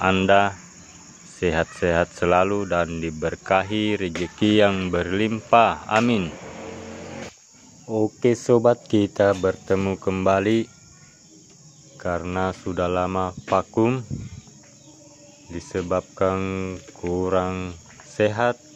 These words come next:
jadi baru kali ini muncul video saya. Oke sobat, hari ini kita panen santai aja, tapi kelihatannya buah sawit banyak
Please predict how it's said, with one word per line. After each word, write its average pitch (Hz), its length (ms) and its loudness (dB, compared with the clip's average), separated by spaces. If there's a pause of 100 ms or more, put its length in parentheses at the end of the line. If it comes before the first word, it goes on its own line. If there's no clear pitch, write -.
jadi 92 400 -2
baru 92 560 0
kali 92 320 -4
ini 101 160 -2
muncul 101 640 -2 (160)
video 95 240 -2
saya. 101 560 2 (960)
Oke 107 240 -2
sobat, 113 400 2 (480)
hari 95 320 -2
ini 107 400 0
kita 98 800 2
panen 92 400 0
santai 90 640 -2
aja, 101 400 2 (1600)
tapi 95 720 -2
kelihatannya 92 1120 -2 (800)
buah 87 240 0
sawit 95 720 2 (1300)
banyak 90 400 -2